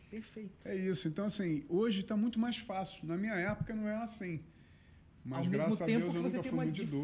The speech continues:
Speaker 1: difusão
Speaker 2: assim.
Speaker 1: muito grande de outros alimentos que não são saudáveis, ricos em conservantes, em açúcares, então, que
Speaker 2: Sim.
Speaker 1: tornam-se mais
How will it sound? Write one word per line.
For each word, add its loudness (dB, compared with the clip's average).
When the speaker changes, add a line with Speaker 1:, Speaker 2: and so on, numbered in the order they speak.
Speaker 1:
difusão 2
Speaker 2:
assim. 2
Speaker 1:
muito 2
grande 2
de -4
outros -2
alimentos -2
que -4
não 2
são -2
saudáveis, -2
ricos -6
em -4
conservantes, -6
em -4
açúcares, -6
então, -4
que 0
Speaker 2:
Sim. 2
Speaker 1:
tornam-se 4
mais -4